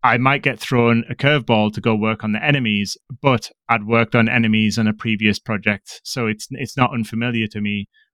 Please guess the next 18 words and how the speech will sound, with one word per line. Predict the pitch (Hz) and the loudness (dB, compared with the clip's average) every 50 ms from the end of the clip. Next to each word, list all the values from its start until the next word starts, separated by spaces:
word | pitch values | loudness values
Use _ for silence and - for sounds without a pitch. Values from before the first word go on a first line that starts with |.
| _ - | _ 0
But | 120 113 110 - _ _ _ _ - | 0 0 0 -2 _ _ _ _ -2
if | - 123 - - | -2 -2 0 0
you're | 120 120 117 110 | 0 0 0 0
somebody | - - 123 113 117 113 113 113 | 0 0 0 0 2 2 0 0
that's | 110 107 104 - | 0 -2 -4 -8
coming | - 123 113 110 110 | -8 -6 -4 -4 -2
in, | 113 110 104 98 98 - _ _ | -2 0 -2 -2 -4 -8 _ _
you | - 113 | -6 -4
know, | 107 107 | -4 -2
brand | 104 110 113 113 117 | 0 0 0 0 2
new | 113 113 110 107 | 0 -2 -2 -2
to | 107 107 98 | -4 -6 -4
the | 110 110 | -2 0
industry, | 110 113 110 104 - - - 98 92 92 90 90 98 - _ _ _ _ _ _ _ _ _ _ | 0 0 -2 -4 -6 -6 -8 -6 -6 -4 -6 -6 -8 -12 _ _ _ _ _ _ _ _ _ _
you're | - 123 113 117 117 104 | -6 0 0 2 2 0
kind | - 113 110 107 | 0 0 0 0
of | 107 98 | 0 -2
learning, | 107 110 110 110 110 110 110 110 107 104 104 101 | 0 0 2 4 4 4 4 4 4 2 0 -2